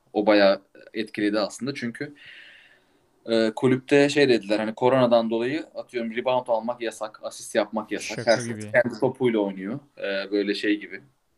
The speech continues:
Speaker 1: Hani sürekli fundamental çalışıyorsun. Gidip kukaların arasından işte top
Speaker 2: Sadece
Speaker 1: çekip
Speaker 2: drill.
Speaker 1: şut atıyorsun. Attığın şutun da işte kimse dokunamıyor topa falan. Korona zamanında öyleydi antrenmanlar.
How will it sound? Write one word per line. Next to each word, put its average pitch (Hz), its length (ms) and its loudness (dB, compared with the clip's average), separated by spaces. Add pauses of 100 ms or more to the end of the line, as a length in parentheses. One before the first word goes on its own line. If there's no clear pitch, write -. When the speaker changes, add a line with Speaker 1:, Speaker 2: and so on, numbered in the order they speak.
(320)
Speaker 1:
Hani 90 320 -8
sürekli 127 320 2
fundamental 127 600 4
çalışıyorsun. 95 520 -10
Gidip 101 280 -10 (440)
kukaların 120 380 4
arasından 107 380 -2
işte 123 160 -8
top - 0 -
Speaker 2:
Sadece 123 260 -2
Speaker 1:
çekip 120 100 -8
Speaker 2:
drill. 127 280 -6 (340)
Speaker 1:
şut - 120 -8
atıyorsun. 101 500 -8 (640)
Attığın 123 320 2
şutun 127 280 -4
da 113 60 2
işte 123 200 -8
kimse 117 300 -6
dokunamıyor 107 520 -4 (220)
topa 101 240 -10
falan. 139 340 -2
Korona 117 300 4
zamanında 113 460 2
öyleydi 104 320 2
antrenmanlar. 95 640 -10